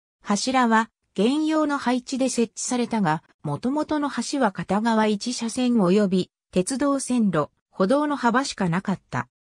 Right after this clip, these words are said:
この橋の幅は十三メートルであり、うち十一メートルが道路及び線路、残りの一メートルずつが、両脇の歩道であっ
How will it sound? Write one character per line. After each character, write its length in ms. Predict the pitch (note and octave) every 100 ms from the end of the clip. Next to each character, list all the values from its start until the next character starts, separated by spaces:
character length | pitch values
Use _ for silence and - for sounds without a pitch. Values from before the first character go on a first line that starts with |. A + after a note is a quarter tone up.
| _ _ -
こ 140 | G#3+
の 120 | C4+
橋 300 | B3+ B3+ -
の 100 | C#4+
幅 320 | C4+ A#3 A3 G#3+
は 140 | G#3+
十 240 | G3 B3
三 300 | C#4 C#4+ C#4+
メ 140 | C#4 C#4
ー 40 |
ト 140 | C4+ B3+
ル 120 | B3
で 160 | G#3+
あ 80 | G3
り、 180 | D#3+ E3+ _ _
う 100 | F3+
ち 180 | F#3+ D4
十 200 | C4 C4
一 240 | D#4 - C#4+
メ 140 | D4+
ー 40 |
ト 140 | - G#3
ル 120 | F#3+
が 140 | F3
道 220 | D#3+ B3 B3
路 60 | F3 D#3+
及 140 | G3+ G#3+
び 140 | G#3+
線 300 | - A#3 G3
路、 220 | D#3+ D3+ _ _ F3
残 260 | E3+ D4+
り 120 | D#4+ D4+
の 100 | C4+
一 260 | B3 C4+
メ 160 | C#4 C#4
ー 40 |
ト 120 | - C4+
ル 120 | C4
ず 160 | B3
つ 140 | A#3 F#3+
が、 200 | D#3+ D#3+ _ _
両 200 | F3 A3+
脇 300 | D4 D4 C#4
の 120 | C4+
歩 180 | B3 G#3
道 200 | G#3+ B3+
で 140 | A#3 G#3
あ 60 |
っ 80 | G3